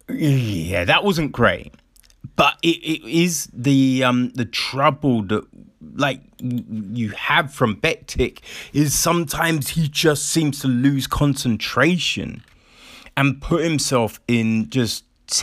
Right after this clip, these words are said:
terrible places, you know?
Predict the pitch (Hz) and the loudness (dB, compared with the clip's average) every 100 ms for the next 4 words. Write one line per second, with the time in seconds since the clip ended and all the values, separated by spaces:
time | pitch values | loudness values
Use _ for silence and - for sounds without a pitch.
0 | - - - - - - - - - - | -2 -4 -12 -12 -12 -16 -20 -20 -10 -2
1 | 147 185 147 113 - 78 - - 101 117 | 0 2 0 0 -4 -10 -12 -6 -2 -2
2 | 101 - - - - - - - - - | -4 -10 -10 -12 -12 -16 -20 -20 -20 -20
3 | - - 110 107 117 135 | -16 -2 2 4 4 4